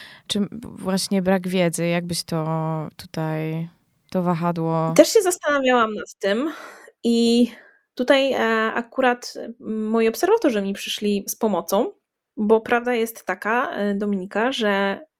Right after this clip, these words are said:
Speaker 2: popytaj się wśród swoich znajomych, kto się regularnie bada. I teraz, jeżeli ktoś nie bada siebie, nie bada swojej rodziny, to dlaczego miałby to robić ze swoim psem? Dlaczego miałby wpaść na to, że, że tak warto by było to zrobić?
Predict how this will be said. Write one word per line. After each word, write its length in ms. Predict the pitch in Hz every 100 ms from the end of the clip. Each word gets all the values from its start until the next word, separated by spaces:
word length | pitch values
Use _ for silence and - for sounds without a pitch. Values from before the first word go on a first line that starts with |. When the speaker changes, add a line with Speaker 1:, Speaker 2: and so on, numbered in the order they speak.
| -
Speaker 2:
popytaj 500 | 247 381 339 311 294
się 320 | - - 220 226
wśród 240 | 311 381
swoich 260 | - 226 208
znajomych, 340 | 196 196 202
kto 160 | - 247
się 120 | 214
regularnie 420 | 196 190 165 170
bada. 280 | 170 165 - _ _ -
I 100 | 226
teraz, 260 | 226 226 226
jeżeli 280 | 233 247 247
ktoś 260 | 262 262
nie 260 | 254 240 233
bada 280 | 226 226 226
siebie, 460 | - 190 190 220
nie 120 | 233
bada 240 | 226 226 233
swojej 300 | - 240 226
rodziny, 560 | 226 208 190 185 220 269 _ _ _
to 100 | -
dlaczego 340 | 233 240 233 196
miałby 240 | 180 180
to 80 | 180
robić 220 | 175 185
ze 80 | 185
swoim 260 | - 185 202
psem? 380 | 185 190 240 _ _ _ _ _ _ -
Dlaczego 240 | 226 240
miałby 260 | 269 247 294
wpaść 380 | - 392 - 214
na 120 | 190
to, 120 | 170
że, 380 | 175 175 196 196
że 180 | 202 196
tak 240 | 208 196
warto 280 | 196 - 196
by 120 | 185
było 200 | 185 175
to 120 | 185
zrobić? 500 | 190 175 185 - -